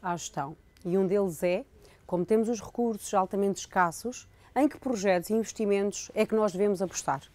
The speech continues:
e para onde é que nós devemos dirigir, em primeiro lugar, esses mesmos recursos. Além disso, há uma grande preocupação que é como é que nós conseguimos saber quais são os projetos mais prioritários no mundo, onde ouvimos várias vezes,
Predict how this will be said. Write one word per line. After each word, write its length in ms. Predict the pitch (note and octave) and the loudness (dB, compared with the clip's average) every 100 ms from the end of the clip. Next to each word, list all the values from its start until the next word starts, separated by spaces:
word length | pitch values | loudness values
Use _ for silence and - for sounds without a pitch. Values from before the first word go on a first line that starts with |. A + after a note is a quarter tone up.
| - - | -12 -6
e 60 | |
para 160 | F3 F3 | -2 2
onde 140 | F#3+ | 2
é 60 | G#3+ | 2
que 80 | G#3 | 2
nós 160 | G#3 | 0
devemos 280 | F3 G#3 G3+ | 0 0 0
dirigir, 360 | G#3+ C#4 G3+ F#3+ | 0 0 2 0
em 80 | F3+ | 0
primeiro 300 | F#3+ G3 G3 | -2 0 0
lugar, 360 | F3+ F3+ G#3 - - - | 2 4 4 -2 -20 0
esses 200 | F#3 - | 2 4
mesmos 320 | F3+ F3 G3+ | 2 2 -2
recursos. 560 | G#3+ - D3 C#3+ - - _ - - - - | -4 -8 -10 -10 -16 -20 _ -20 -20 0 8
Além 280 | A#3+ D4+ | 10 10
disso, 400 | C4 C4+ D4+ - - - - | 6 2 0 -8 -18 -20 0
há 200 | - G3+ | 8 10
uma 180 | G#3+ A3+ | 10 8
grande 420 | G#3 A#3 D4 C4+ | 8 6 6 2
preocupação 880 | - G#3 G3+ - G3+ F#3 G3 G3 G#3+ | 2 4 4 2 -4 0 0 2 0
que 260 | - G#3 G3+ | -2 4 4
é 160 | G#3 - - - _ | 4 -2 -18 -20 _
como 180 | C#4 D4+ | 6 6
é 80 | F#4+ | 6
que 120 | C#4+ | 4
nós 580 | A#3+ G3 E3+ G3 - - - | 2 2 0 -4 -12 -18 -6
conseguimos 540 | - A#3+ A#3 D4+ D4 - | 4 4 4 2 2 2
saber 440 | C4+ A3+ G3+ F3+ | 0 2 2 2
quais 220 | - A3 A3+ | 2 0 2
são 100 | A#3 | -2
os 100 | - | -2
projetos 420 | A#3 G#3+ A#3 G#3+ | -2 2 0 0
mais 220 | A3 G#3+ | 0 0
prioritários 800 | - G3+ G#3 - A3 F3 C#3 D#3+ | -2 -2 0 2 2 2 -4 -4
no 160 | G3+ G3+ | 0 2
mundo, 420 | G3+ G#3+ A3+ C#4 | 4 4 2 2
onde 180 | G3 G3 | 4 4
ouvimos 320 | F#3+ G3+ E3+ | 4 2 2
várias 420 | E3+ A#3 A#3+ A3+ | 2 4 4 2
vezes, 440 | F3 F#3 A#3+ A3+ | 2 2 2 -2